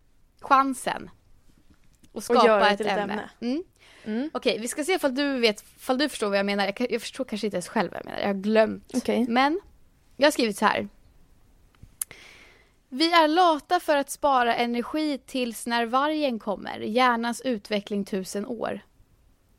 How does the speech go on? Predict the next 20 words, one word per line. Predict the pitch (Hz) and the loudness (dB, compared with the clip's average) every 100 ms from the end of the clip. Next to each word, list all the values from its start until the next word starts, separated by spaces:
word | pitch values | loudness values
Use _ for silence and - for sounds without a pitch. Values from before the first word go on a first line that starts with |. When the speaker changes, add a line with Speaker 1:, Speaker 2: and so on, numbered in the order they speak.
| _ _ - | _ _ -20
Speaker 2:
Nej, | - - | -16 -16
vad | - | -14
fan | - 190 - - 226 202 | -14 -14 -4 2 4 6
är | 196 | 6
det | |
du | 196 | 6
har | 202 | 2
skrivit? | - 202 - 196 - - - 539 - _ - - _ - _ _ _ _ - _ _ _ _ _ _ _ - | 0 -2 -2 -8 -16 -10 -4 -4 -4 _ -20 -20 _ -20 _ _ _ _ -20 _ _ _ _ _ _ _ -2
"Vi | 254 262 | 6 6
är | |
lata | 269 302 285 254 - 349 320 | 6 4 6 4 0 -4 -2
för | 311 | -4
att | |
spara | - 302 254 | -2 2 2
energi | 233 220 208 240 220 202 | 2 0 -2 -2 0 -2
tills | 220 196 220 | -6 -6 -6
när | 208 | -4
vargen | 220 349 370 233 | 0 2 2 0
kommer." | - - - - - _ _ | -2 -8 -10 -10 -14 _ _
Speaker 1:
Ja. | 262 285 320 | -2 0 -2